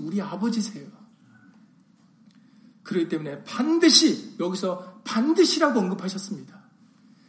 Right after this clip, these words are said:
"내가 반드시 그를 긍휼히 여기리라. 나 여호와의 말이니라"라고 말씀하셨습니다. 그러니 예수님께서는 우리를 구원하실 것입니다. 그러니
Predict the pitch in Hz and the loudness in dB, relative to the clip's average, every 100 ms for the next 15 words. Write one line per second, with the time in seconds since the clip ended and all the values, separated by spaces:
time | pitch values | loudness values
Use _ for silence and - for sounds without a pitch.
0 | - - 185 196 190 - - 269 403 403 | -20 -2 2 2 0 -2 -2 2 2 6
1 | 403 - 359 349 320 - - - 185 165 | 8 8 4 2 0 -6 -20 -8 -6 -6
2 | - 170 165 151 131 - - 135 - _ | -8 -10 -8 -10 -12 -14 -18 -20 -20 _
3 | _ _ - - - - _ - 151 151 | _ _ -20 -20 -20 -20 _ -8 -8 -8
4 | 147 147 151 185 190 185 196 160 196 185 | -10 -8 -6 -4 -4 -4 -4 -4 -4 -4
5 | 180 165 143 135 131 - - - - 147 | -8 -12 -14 -16 -18 -18 -18 -16 -16 -16
6 | - - - - - - - - - - | -18 -20 -20 -20 -20 -20 -20 -20 -20 -20
7 | _ _ _ - 160 151 143 - 151 147 | _ _ _ -12 -10 -10 -10 -12 -12 -12
8 | - 139 131 202 233 233 - 165 160 147 | -12 -16 -18 -14 -14 -12 -8 -6 -6 -8
9 | - - 175 175 160 202 185 - 139 - | -10 -10 -8 -8 -8 -6 -6 -8 -10 -16
10 | - - _ _ _ _ 139 _ - - | -20 -20 _ _ _ _ -20 _ -20 -20
11 | - - - - _ _ _ - 160 160 | -20 -20 -20 -20 _ _ _ -16 -10 -10
12 | 160 139 | -10 -14